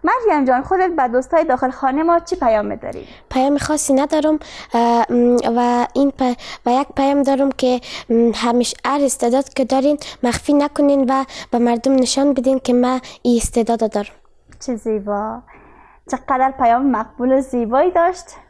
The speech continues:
Speaker 1: خب، استعدادی که ما داریم، خب، نباید مخفیش کنیم دیگه، باید استعداد درونی خود ما را بیرون بیاریم. وقتی ما بیرون میاریم، بعدش هم دوستای ما می‌تونن ببینن دیگه. درست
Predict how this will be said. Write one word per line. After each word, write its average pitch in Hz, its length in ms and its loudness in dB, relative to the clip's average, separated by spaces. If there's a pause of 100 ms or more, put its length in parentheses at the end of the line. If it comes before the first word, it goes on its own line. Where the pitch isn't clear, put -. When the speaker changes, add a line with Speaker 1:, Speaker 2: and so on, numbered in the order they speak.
Speaker 1:
خب، 233 220 -4 (800)
استعدادی 269 540 -2
که 311 60 0
ما 262 240 2
داریم، 240 400 2 (320)
خب، 220 260 0
نباید 226 420 0 (140)
مخفیش 359 380 -2
کنیم 311 300 0
دیگه، 285 360 0 (560)
باید 294 300 0
استعداد 269 640 -2
درونی 269 440 2
خود 339 280 -2
ما 339 220 4
را 359 180 2 (220)
بیرون 262 560 2
بیاریم. 214 500 0 (760)
وقتی - 200 -4
ما 262 140 4
بیرون 247 340 0
میاریم، 247 480 2 (560)
بعدش 277 300 0
هم 320 180 2
دوستای 233 300 0
ما 302 80 2
می‌تونن 359 420 2
ببینن 277 400 0
دیگه. 247 280 0
درست 294 340 -2